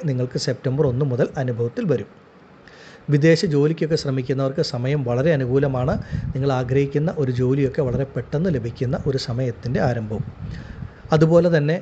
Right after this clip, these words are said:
സ്വന്തമായിട്ട് തൊഴിൽ സംരംഭങ്ങൾ, ബിസിനസ്സൊക്കെ ചെയ്യുന്ന വ്യക്തികളാണെങ്കിൽ അതിലുണ്ടായിരുന്ന തടസ്സങ്ങൾ, പ്രയാസങ്ങൾ വിട്ടുമാറി ആ ബിസിനസ്, തൊഴിൽ മേഖലയിലൊക്കെ നിങ്ങൾ പ്രതീക്ഷിക്കുന്നതിൽ കൂടുതൽ നല്ല വരുമാനം, നല്ലൊരു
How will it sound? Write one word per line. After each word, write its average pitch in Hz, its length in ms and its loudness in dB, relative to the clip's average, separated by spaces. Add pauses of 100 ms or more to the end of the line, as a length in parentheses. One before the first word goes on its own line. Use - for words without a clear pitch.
(600)
സ്വന്തമായിട്ട് 165 600 2
തൊഴിൽ 151 260 4
സംരംഭങ്ങൾ, 147 600 2
ബിസിനസ്സൊക്കെ 143 600 -2
ചെയ്യുന്ന 135 280 0
വ്യക്തികളാണെങ്കിൽ 123 680 0 (420)
അതിലുണ്ടായിരുന്ന 139 640 4
തടസ്സങ്ങൾ, 135 500 0
പ്രയാസങ്ങൾ 131 640 0
വിട്ടുമാറി 127 480 0 (520)
ആ - 20 4 (360)
ബിസിനസ്, 170 440 2 (100)
തൊഴിൽ 139 200 2 (200)
മേഖലയിലൊക്കെ 135 600 0 (120)
നിങ്ങൾ 135 280 0
പ്രതീക്ഷിക്കുന്നതിൽ 156 760 0
കൂടുതൽ 135 300 0
നല്ല 127 160 2 (100)
വരുമാനം, 139 480 2 (460)
നല്ലൊരു 143 320 4